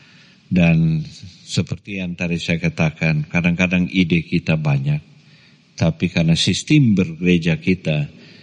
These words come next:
itu harus lewat satu keputusan rapat, itu yang kadang-kadang membuat kita bisa, bisa stres,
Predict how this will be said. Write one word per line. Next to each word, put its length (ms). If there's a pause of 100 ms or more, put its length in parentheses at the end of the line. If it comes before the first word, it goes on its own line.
(120)
itu 280
harus 440
lewat 320
satu 240
keputusan 720
rapat, 520 (520)
itu 280
yang 240
kadang-kadang 560
membuat 640
kita 240
bisa, 480 (480)
bisa 320
stres, 640